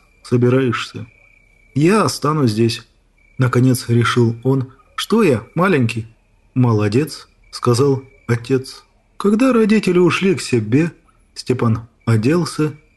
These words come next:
и вылез в окно. На всякий случай он захватил с собой старый фонарик и деревянную шпагу, которой фехтовал с Василём во время игры в «Трёх мушкетёров».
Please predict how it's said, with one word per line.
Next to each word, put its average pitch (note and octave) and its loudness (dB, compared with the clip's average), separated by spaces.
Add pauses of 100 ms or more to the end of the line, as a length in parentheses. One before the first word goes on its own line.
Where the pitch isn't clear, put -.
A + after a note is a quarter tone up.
(160)
и F3 4
вылез B2+ 2 (220)
в C3 2
окно. A2+ -2 (480)
На B2 2
всякий B2+ 0
случай F#3+ 2
он A#2+ 4
захватил B2 2
с - -6
собой A#2+ 2
старый A#2 0
фонарик C#3+ -2 (220)
и C#3 0
деревянную D3 2
шпагу, C3+ 0
которой C3 2
фехтовал B2+ 0
с - -12
Василём B2+ -2 (400)
во D3+ 2
время D#3+ 4
игры D3+ 2
в B2+ -2
«Трёх C#3+ 0
мушкетёров». C3+ -2